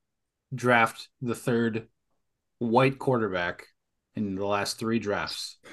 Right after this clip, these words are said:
for their, for the New England Patriots team?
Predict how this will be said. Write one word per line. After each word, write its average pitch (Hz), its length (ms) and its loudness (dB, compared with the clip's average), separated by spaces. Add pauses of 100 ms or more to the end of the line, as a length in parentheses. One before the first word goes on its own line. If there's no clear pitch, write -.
(800)
for 113 160 -4
their, 98 300 -6
for 127 160 -10
the 113 100 -4
New 120 200 0
England 135 340 2
Patriots 113 500 -4
team? 90 340 -8